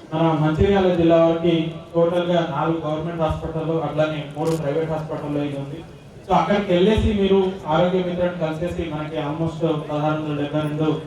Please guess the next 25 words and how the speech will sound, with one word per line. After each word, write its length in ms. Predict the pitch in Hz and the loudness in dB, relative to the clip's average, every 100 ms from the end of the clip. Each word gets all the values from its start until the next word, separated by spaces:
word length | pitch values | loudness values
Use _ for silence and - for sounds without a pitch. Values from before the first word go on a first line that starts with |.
| 143 | -4
జబ్బులు 260 | 143 160 160 | -2 2 2
అందులో 380 | 151 147 147 | 2 -4 -6
కవర్ 240 | 139 151 147 | -6 -4 -4
చేయబడి 200 | 147 143 | -4 -4
ఉంటాయి. 300 | 139 147 160 147 - - - - | -4 -8 -10 -12 -16 -18 -12 0
So 60 | |
ఏదైనా 420 | 175 180 208 208 | 2 4 4 4
ఉంటే 220 | 190 190 190 | 2 0 -2
అక్కడ 200 | 175 170 | -2 0
ఆరోగ్య 400 | 156 165 165 170 | 2 2 0 -4
మిత్రులను 340 | 160 160 160 | -2 -2 -2
కలిసేసి 500 | 151 147 160 156 170 | -4 -2 -2 -2 -2
వాళ్ళకి 220 | 165 160 | 0 0
కావాల్సిన 560 | 147 147 160 160 160 143 - | 0 0 0 -4 -4 -4 -6
ఇన్ఫర్మేషన్ 560 | 147 143 160 156 - 151 | -8 -2 -2 0 -2 -2
ఇచ్చేసి 500 | 143 160 147 151 147 113 110 - 156 | -4 -4 -2 -2 -4 -6 -8 -6 2
ఈ 20 | |
ఆరోగ్యశ్రీ 600 | 147 160 190 190 190 170 | 4 4 4 2 2 0
కింద 220 | - 165 | -4 -2
మనము 540 | 175 160 156 156 156 - 147 | 0 0 -2 -2 -4 -2 0
పది 120 | 156 | 2
లక్షల 360 | 160 156 160 | 0 0 -2
వరకు 180 | 160 147 | -2 -2
కూడా 280 | 156 156 143 143 | 0 0 0 -6
అవకాశాన్ని 540 | 135 143 147 147 143 | -8 0 0 2 -2